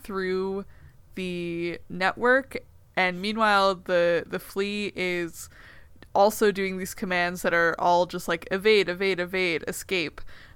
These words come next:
Uh, and then we'll sometimes say, "Behold the truth," and dig up, uh, one of Melissa's, like, memory fragments. Um, and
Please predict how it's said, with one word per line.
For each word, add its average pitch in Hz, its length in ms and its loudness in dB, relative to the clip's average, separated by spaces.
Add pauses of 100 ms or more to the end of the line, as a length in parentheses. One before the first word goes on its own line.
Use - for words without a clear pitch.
(100)
Uh, 160 280 4
and 180 140 -2
then 185 100 -4
we'll 185 120 -2
sometimes 196 520 -2
say, 175 360 0
"Behold 196 520 -4
the 226 100 2
truth," 233 540 -2 (120)
and 175 400 -2
dig 185 240 0
up, 170 400 0 (100)
uh, 160 360 2
one 180 200 -2
of 185 160 -4
Melissa's, 175 840 -6
like, 165 220 -8
memory 170 480 -4
fragments. - 920 -6 (640)
Um, 165 500 0 (1500)
and 185 460 -4